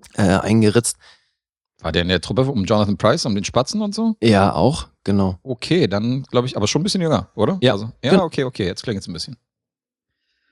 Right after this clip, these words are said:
Speaker 2: Man kann das so machen wie dieses, äh, kennst du dieses Spiel, Wer ist es? Wo du, wo du fragst, "Hat er einen Schnurrbart?"
Speaker 1: Ach so, ja, und
Speaker 2: Weißt
Speaker 1: darfst
Speaker 2: du,
Speaker 1: du
Speaker 2: und
Speaker 1: mit
Speaker 2: dann
Speaker 1: Ja,
Speaker 2: klappst
Speaker 1: Nein
Speaker 2: du, genau,
Speaker 1: antworten.
Speaker 2: und dann
Speaker 1: Ja.
Speaker 2: klappst du halt alle ra-, alle runter, die halt einen Schnurrbart haben und so könnte man die auch fragen. "Wurde er vergewaltigt?" <laughs> Und schon kannst du
Speaker 1: Genau.
Speaker 2: den Kreis ein bisschen, weißt du, ein bisschen verkleinern und so. So könnte man drauf kommen, wer das ist.
Speaker 1: Ja.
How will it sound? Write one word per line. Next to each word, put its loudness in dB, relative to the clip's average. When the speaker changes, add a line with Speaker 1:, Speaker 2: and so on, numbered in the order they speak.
Speaker 2:
Man -8
kann 2
das 4
so 6
machen 2
wie 2
dieses, 0
äh, 2
kennst -2
du -2
dieses 0
Spiel, 2
Wer 4
ist 0
es? -2
Wo 6
du, 2
wo 0
du 2
fragst, 0
"Hat 0
er 4
einen 2
Schnurrbart?" 2
Speaker 1:
Ach -2
so, 4
ja, 2
und 2
Speaker 2:
Weißt 6
Speaker 1:
darfst 4
Speaker 2:
du, 6
Speaker 1:
du 6
Speaker 2:
und 4
Speaker 1:
mit 2
Speaker 2:
dann 4
Speaker 1:
Ja, 4
Speaker 2:
klappst 4
Speaker 1:
Nein 0
Speaker 2:
du, 4
genau, 4
Speaker 1:
antworten. 2
Speaker 2:
und -2
dann 2
Speaker 1:
Ja. 0
Speaker 2:
klappst 2
du 4
halt 2
alle 2
ra-, -2
alle 2
runter, 4
die 2
halt 2
einen -6
Schnurrbart 2
haben 2
und -2
so -4
könnte 2
man 2
die 4
auch 2
fragen. -2
"Wurde 4
er 4
vergewaltigt?" 4
<laughs> 4
Und 4
schon 6
kannst 2
du 0
Speaker 1:
Genau. 6
Speaker 2:
den 0
Kreis 2
ein -2
bisschen, 4
weißt 4
du, 2
ein -2
bisschen -4
verkleinern 0
und -4
so. -6
So 0
könnte -4
man -4
drauf -2
kommen, 0
wer -2
das -8
ist. 0
Speaker 1:
Ja. 2